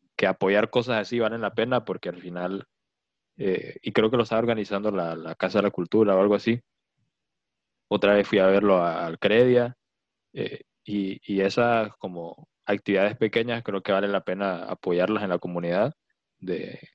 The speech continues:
por, por lo menos aquí en Ceiba, porque, eh, impulsan la, la, eso mismo, la cultura, y, y,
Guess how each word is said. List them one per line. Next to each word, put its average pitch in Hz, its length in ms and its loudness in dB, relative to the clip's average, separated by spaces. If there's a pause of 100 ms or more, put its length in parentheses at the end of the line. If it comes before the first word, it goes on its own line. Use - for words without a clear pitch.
(300)
por, 87 260 -2
por 92 120 0
lo 87 80 -4
menos 95 220 -2
aquí 95 180 -2
en 101 60 -2
Ceiba, 113 400 -2 (760)
porque, 101 680 -2
eh, 85 380 -4
impulsan 113 640 -2
la, 87 180 -6
la, - 220 -16 (440)
eso 107 240 -2
mismo, 123 220 2
la 90 100 2
cultura, 113 640 2
y, 87 240 -6 (100)
y, 85 320 -12